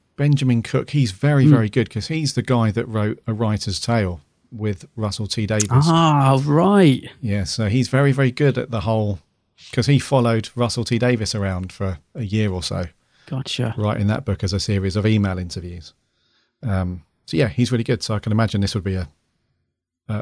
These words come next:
Speaker 1: a cracker as well.
Speaker 2: Yeah.
Speaker 1: Yeah. Uh, right. Um, last up, um, we've got, uh, a book on the way.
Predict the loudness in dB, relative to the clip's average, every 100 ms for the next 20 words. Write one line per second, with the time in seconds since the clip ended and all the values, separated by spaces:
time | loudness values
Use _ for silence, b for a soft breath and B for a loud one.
0 | -8 -4 -4 -2 -4 -4 -6 _ _ _
1 | -4 -2 0 -4 -14 _ -14 -6 -4 -4
2 | _ B B B B B B 0 2 2
3 | 2 2 0 -2 -8 -2 0 2 2 0
4 | -4 _ _ _ _ _ _ _ _ _
5 | _ -2 0 2 0 -2 0 -2 -4 -20
6 | -20 _ _ -4 0 2 0 -2 -2 0
7 | -2 -2 -4 -2 -2 -2 -2 -2 0 0
8 | 0 -2 -6